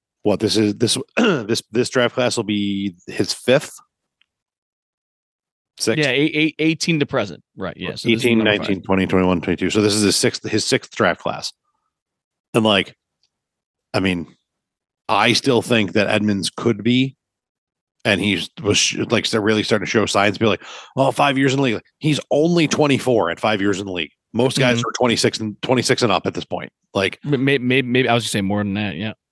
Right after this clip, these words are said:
Speaker 1: you know, i-, i-, if, again, yeah, not, if not older. Um,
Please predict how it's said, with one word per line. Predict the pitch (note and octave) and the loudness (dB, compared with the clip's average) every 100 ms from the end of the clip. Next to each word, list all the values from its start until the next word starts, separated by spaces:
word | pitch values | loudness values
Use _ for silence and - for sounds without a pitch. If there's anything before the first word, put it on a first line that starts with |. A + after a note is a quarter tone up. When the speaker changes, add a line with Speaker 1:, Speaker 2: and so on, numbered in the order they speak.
| _ - | _ -2
Speaker 1:
you | G2+ | 0
know, | F2 - | 2 2
i-, | A#2+ | 2
i-, | B2 B2+ | 2 2
if, | B2 - | 0 -2
again, | A2 A#2+ F#2+ F2 | -2 0 0 2
yeah, | F2+ | 0
not, | E2 G2 A#2 | 2 0 0
if | A2 | 0
not | A2 | 2
older. | G#2+ F2+ D#2 - _ | 2 2 -2 -8 _
Um, | G#2+ G2 F#2+ F2+ | -4 -2 0 -2